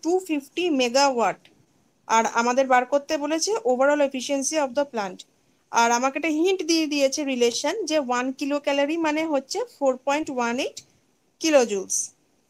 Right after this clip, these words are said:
তো আমার unit, মানে আমার ডেটাগুলো আমি collect করে নিলাম। তো আমাকে এবার এই ডেটাগুলোকে সাজিয়ে ভালো করে, আহ, এসআই ইউনিটে আমাকে convert করে আমাকে input আর আউটপুটের value যদি আমি ইউজ করতে পারি এফিসিয়েন্সির জন্য, তাহলে আমি actual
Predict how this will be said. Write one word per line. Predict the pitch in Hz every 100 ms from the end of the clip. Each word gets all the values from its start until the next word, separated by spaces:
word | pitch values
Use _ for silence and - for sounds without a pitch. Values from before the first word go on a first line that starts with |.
| _
তো | 269
আমার | 269 262 285
unit, | 277 285 302 294 -
মানে | 247 240
আমার | 240 240 247
ডেটাগুলো | 233 262 302 302 311
আমি | 302
collect | 294 277 269
করে | 294 294
নিলাম। | 285 294 480 - _ _ _ _
তো | 277
আমাকে | 262 247 269 269 330
এবার | 294 302
এই |
ডেটাগুলোকে | 262 262 277 277 294 311
সাজিয়ে | 302 269 240 254 311
ভালো | 330 240 254
করে, | 247 277 359 523 _ _ _ -
আহ, | 240 233 226
এসআই | 247 262 277
ইউনিটে | 277 277 285 330
আমাকে | 302 277 269 294
convert | 269 247 254 269
করে | - 302 392
আমাকে | 320 262 262 349 494 - -
input | 262 254 320 320
আর | 294
আউটপুটের | 285 254 247 277 277 302 302
value | 285 254 262
যদি | 269 277
আমি | 277 269 277
ইউজ | 262 285 -
করতে | 302 302
পারি | 285 285 302
এফিসিয়েন্সির | 277 262 285 277 269 269
জন্য, | 285 285 349
তাহলে | 427 269 262
আমি | 262 269
actual | 233 - 285 392